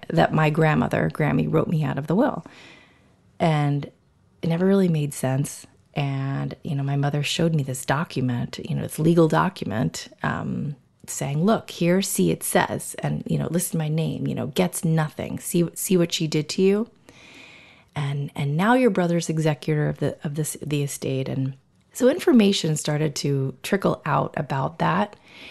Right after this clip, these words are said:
and come to find out that I believe now that my brother and mother aligned and <laughs> I took, took my part of the inheritance. So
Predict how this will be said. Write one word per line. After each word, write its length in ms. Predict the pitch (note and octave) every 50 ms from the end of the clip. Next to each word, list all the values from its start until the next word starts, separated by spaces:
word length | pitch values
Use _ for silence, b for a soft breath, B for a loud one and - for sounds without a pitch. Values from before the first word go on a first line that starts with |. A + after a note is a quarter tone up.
| B B B B B B _ -
and 360 | - E3 D#3 D#3 D#3 D#3 D3+
come 280 | - - - F#3 F#3 F3+
to 100 | - F3
find 380 | - - D#3+ D3+ D3 D3+ D3 D3+
out 340 | D#3 D#3 D#3 D3+ - -
that 420 | - - D#3 D3+ C#3+ D3 C#3+ D3+ - -
I 180 | D3+ D3+ D#3+ E3+
believe 420 | E3 E3 E3 D#3+ E3 D#3+ D#3 -
now 500 | D#3+ D#3+ D#3+ D#3+ D3 C3 B2+ C3 D#3 D#3 B B B B B B B B B B
that 220 | - E3 D3+ - -
my 140 | D#3+ D3+ D3+
brother 400 | D3+ - E3+ F3 E3 E3+ D#3+ D#3
and 160 | D3+ D#3 D#3+
mother 500 | E3 E3 - C#3+ D3+ C#3+ C#3+ D3 D#3 - - _ _ -
aligned 640 | E3 D3+ D#3 F#3 G3+ G3 F3+ D#3+ D3+ D3+ D#3 D#3+ - - _ _ _ _ _ _ -
and 600 | F3 C#3+ C#3 C#3 C3+ C3+ C3+ C#3 C#3 C3+ C#3 - _ _ _ _ _ _ _ _ _ _ -
<laughs> 260 | - - - - - - E3 - - _ _ _ _ _ _ -
I 140 | - D#3 C#3 - A3+ F#3 - -
took, 400 | - - F#3 F3+ - _ - -
took 160 | - G#3 F3
my 300 | F3+ D#3 D3 D3 D3+ D3+
part 240 | C#3+ - - D#3 D3+
of 120 | D3 C#3+ C#3
the 120 | C3+ C3+
inheritance. 640 | C#3 D3 D#3 E3 D#3+ G2+ - B2 - - - - -
So 340 | - - - B2+ A2+ C#3 C#3+